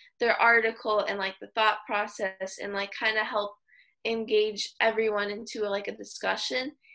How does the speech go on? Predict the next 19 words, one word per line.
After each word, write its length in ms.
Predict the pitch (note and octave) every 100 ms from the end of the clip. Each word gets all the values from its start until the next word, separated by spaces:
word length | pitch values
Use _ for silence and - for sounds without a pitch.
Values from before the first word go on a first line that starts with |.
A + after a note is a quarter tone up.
| - _
And 340 | - A#3+ A#3 A3 _ _ _ -
I 100 | C4
really 320 | D#4+ G4+ G4+
want 280 | E4 D#4+ E4
to 220 | F4+ -
emphasize 580 | A#3 A#3+ D4 C#4+ B3+ C4
how, 180 | C4 A3+
like, 200 | A3 A3
it'll 160 | A#3
be 160 | A3+ G#3+
open 360 | A3 A3 A#3 C4
to 160 | G#3 - _ _ _
all 280 | G#3 A3+ A3
majors, 600 | G3+ G3 G#3 A#3+ B3 - _
because 240 | _ C#4 A3+
I 100 | A3
feel 140 | A#3+ A#3+
like 200 | A#3+ A#3+
that, 260 | G#3+ G#3